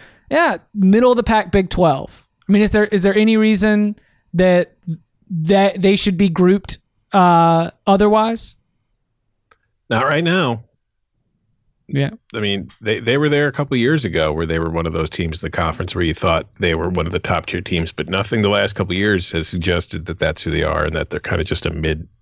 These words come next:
Speaker 2: mid conference right now. Uh, also, I wanna mention that since I,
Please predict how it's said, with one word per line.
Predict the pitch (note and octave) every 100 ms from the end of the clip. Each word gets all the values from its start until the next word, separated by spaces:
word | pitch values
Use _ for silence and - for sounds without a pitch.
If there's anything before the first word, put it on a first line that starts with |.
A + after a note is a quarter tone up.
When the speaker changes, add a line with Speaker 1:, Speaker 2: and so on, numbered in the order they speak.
| _
Speaker 2:
mid | D#2+ E2 -
conference | F2 E2+ - D#2+ E2
right | D2+
now. | D2+ D#2+
Uh, | E2 F2 F#2+ - - - - - - -
also, | B2+ A#2+ A#2+
I |
wanna | A#2+ A#2
mention | A#2+ A2+ G#2+
that | -
since | A2+ A2+
I, | A2+